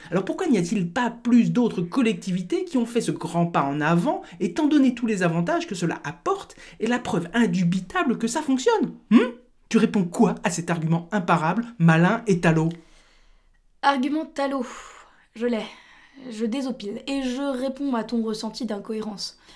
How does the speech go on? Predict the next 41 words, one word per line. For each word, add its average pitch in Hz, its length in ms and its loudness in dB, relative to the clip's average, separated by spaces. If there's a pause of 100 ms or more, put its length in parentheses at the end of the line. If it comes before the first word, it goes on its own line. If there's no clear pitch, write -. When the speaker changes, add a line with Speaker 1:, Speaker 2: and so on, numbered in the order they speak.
(140)
Speaker 2:
Bon, 220 60 -4
d'abord, 262 560 2
Échirolles 240 520 0
n'est 220 120 4
pas 294 300 0
la 233 100 0
seule 226 200 0
ville 254 200 -2
qui - 140 -10
se 233 120 -4
soucie - 300 -6
de 226 60 -8
ça 277 260 -2
et 226 140 -4
qui 233 160 -4
met 226 160 2
en 214 160 -2
œuvre 240 180 -4
des 226 80 -2
solutions. 214 420 -6 (480)
Depuis 214 220 -2
plusieurs 202 380 -6
années, 285 220 -2
il 226 120 0
existe 226 320 -2
le 214 120 2
label 269 360 0 (160)
Territoire 320 540 0
numérique 247 340 4
libre, 240 400 0 (380)
qui 269 100 -4
donne 262 180 2
à 220 60 0
voir 269 220 0
de 196 180 -2
belles 240 200 6
initiatives. 220 640 -2 (600)
C'est - 160 -4
un 233 100 2
label, 247 320 2
justement, 233 560 0